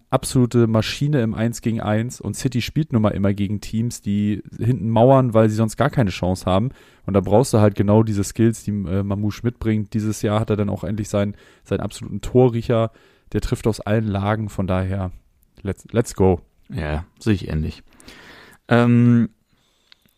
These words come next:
Speaker 2: ähnlich wild, anders wild ging es, äh, jetzt in den letzten Wochen über Weihnachten und den Jahreswechsel in Spanien zu. Hast du so ein bisschen mitbekommen, was um die Personalie Dani Olmo, äh, sich abgespielt hat?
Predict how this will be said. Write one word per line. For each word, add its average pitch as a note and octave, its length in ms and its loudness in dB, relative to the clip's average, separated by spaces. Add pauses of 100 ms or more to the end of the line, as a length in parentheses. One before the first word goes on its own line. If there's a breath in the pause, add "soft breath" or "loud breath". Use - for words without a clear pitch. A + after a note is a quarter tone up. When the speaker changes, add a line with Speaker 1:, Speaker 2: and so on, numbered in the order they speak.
Speaker 2:
ähnlich C3+ 600 2 (460)
wild, A#2 680 -2 (160)
anders D#3 420 0
wild D#3+ 480 2
ging C3+ 180 0
es, C#3+ 200 -6
äh, A#2 160 0
jetzt A#2+ 340 -2
in F2 80 -4
den A#2+ 120 4
letzten B2 360 0
Wochen B2+ 720 0
über A2+ 260 -2
Weihnachten A#2+ 380 0
und A2+ 80 2
den G#2+ 160 2
Jahreswechsel A#2 760 -2
in G#2 120 -2
Spanien C#3 400 2
zu. C3 320 -2 (420 loud breath)
Hast - 240 -4
du C3+ 60 4
so A#2+ 100 2
ein B2 80 2
bisschen B2+ 320 0
mitbekommen, B2 680 -2
was A#2 180 -4
um A2+ 140 -2
die A2 80 -2
Personalie A2 640 0
Dani G#2+ 300 -2
Olmo, A#2+ 760 0
äh, A#2 40 0
sich A#2 200 -4
abgespielt - 500 -6
hat? - 220 -6